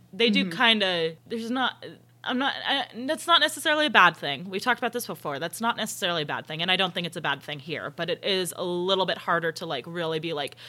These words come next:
Speaker 1: "Yeah, I see myself in this fully fleshed out character," 'cause they're not necessarily that, except maybe, like, Susan and Death, but I didn't particularly relate to either of those.
Speaker 2: I think that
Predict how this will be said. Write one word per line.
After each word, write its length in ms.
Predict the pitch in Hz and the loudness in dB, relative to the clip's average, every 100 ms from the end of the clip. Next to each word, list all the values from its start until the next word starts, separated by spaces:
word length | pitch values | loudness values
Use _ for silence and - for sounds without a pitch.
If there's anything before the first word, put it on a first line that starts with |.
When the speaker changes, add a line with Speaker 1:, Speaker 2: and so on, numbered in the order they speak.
| - - | -20 -6
Speaker 1:
"Yeah, 220 | 277 294 | 6 8
I 100 | 220 | 8
see 240 | 214 - 320 | 6 0 0
myself 460 | 262 220 254 196 208 | 0 0 0 -2 -4
in 80 | |
this 160 | 190 180 | -8 -6
fully 260 | 269 269 247 | -2 -2 -2
fleshed 320 | 277 254 - | -2 -6 -2
out 140 | 240 | -2
character," 420 | 233 285 214 185 156 | 0 -2 -2 -4 -6
'cause 200 | 202 165 | -8 -8
they're 140 | 175 | -6
not 400 | 170 170 170 - - | -4 -2 -4 -4 -10
necessarily 640 | 160 - 165 165 151 147 | -12 -10 -10 -6 -4 -6
that, 280 | 143 147 165 | -2 0 0
except 400 | 175 - 170 - - - - - _ | -2 -8 -8 -8 -16 -20 -20 -20 _
maybe, 400 | 170 180 180 185 | -4 0 0 2
like, 200 | 175 170 | 0 -2
Susan 440 | - - 190 185 190 | -4 -6 -4 -4 -6
and 160 | 190 | -4
Death, 260 | 180 180 180 | 2 2 2
but 100 | - | -4
I 100 | 156 | -2
didn't 300 | 156 151 147 - _ _ _ | -2 -6 -8 -16 _ _ _
particularly 580 | 180 175 160 147 143 | -8 -6 -8 -6 -6
relate 240 | 131 123 - | -6 -8 -10
to 140 | - | -10
either 180 | 175 175 | -6 -4
of 80 | 196 | -4
those. 320 | 208 233 247 - | -2 -4 -6 4
Speaker 2:
I 220 | 277 349 | 6 6
think 580 | 392 - 427 427 427 - | 4 -4 -2 -2 -6 -10
that 640 | - 233 247 226 - - | -8 -2 2 2 0 -8